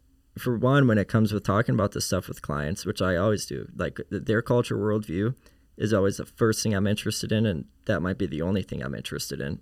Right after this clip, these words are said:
and 'cause I'll learn everything I need to learn by just really digging into, to the worldview, and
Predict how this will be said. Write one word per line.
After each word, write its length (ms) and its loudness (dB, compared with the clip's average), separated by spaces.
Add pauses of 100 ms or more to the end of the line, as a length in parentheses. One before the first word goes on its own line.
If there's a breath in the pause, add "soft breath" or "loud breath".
and 240 -4
'cause 160 -4
I'll 140 0
learn 280 -2
everything 420 -4
I 80 -4
need 180 -6
to 100 -8
learn 400 -2 (360)
by 120 0
just 220 -2
really 180 0
digging 280 -2
into, 280 -4 (160)
to 100 2
the 100 -2
worldview, 520 0
and 160 -4